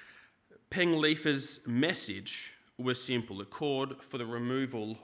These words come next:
of Xi Jinping. He held no significant following or position of influence.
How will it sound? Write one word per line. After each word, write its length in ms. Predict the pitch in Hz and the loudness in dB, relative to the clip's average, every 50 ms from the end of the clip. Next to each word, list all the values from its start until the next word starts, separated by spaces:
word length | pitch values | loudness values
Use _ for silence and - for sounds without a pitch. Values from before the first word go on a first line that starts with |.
| - - | -4 -2
of 420 | 110 107 104 104 107 - - - - - | 0 0 0 -2 -4 -10 -16 -20 -16 -12
Xi 380 | - - - 120 110 107 110 | -8 -6 -2 0 0 0 -2
Jinping. 720 | 101 98 107 104 101 98 98 - - - 95 85 78 - - - - _ _ _ _ _ _ _ _ _ - - _ _ _ _ _ _ _ _ _ _ _ _ _ _ _ _ _ _ _ | -2 -6 -6 -6 -6 -6 -6 -8 -10 -10 -10 -10 -12 -14 -18 -20 -20 _ _ _ _ _ _ _ _ _ -20 -20 _ _ _ _ _ _ _ _ _ _ _ _ _ _ _ _ _ _ _
He 140 | - 170 170 | 2 2 6
held 240 | 160 190 185 180 160 | 8 10 10 10 10
no 260 | 160 170 165 175 185 | 10 10 12 12 10
significant 760 | 185 - - 180 151 165 170 175 - 185 180 - 151 135 117 | 8 6 4 2 4 4 4 4 2 0 0 0 0 0 -2
following 440 | - - 147 143 156 165 180 190 175 | 0 2 2 4 4 4 4 4 4
or 120 | 156 147 143 | 4 2 0
position 640 | - 156 127 127 143 135 - - 147 131 127 127 - | -2 -4 -2 0 -2 -2 -2 -2 -2 -2 -2 -4 -4
of 360 | - 131 123 120 120 120 - - | -2 -2 0 0 -2 -4 -6 -4
influence. 920 | 123 131 135 135 135 - 165 156 170 220 269 - - - - - - | -2 0 0 -2 -2 -4 -4 -2 -2 -2 -4 -6 -8 -10 -10 -12 -14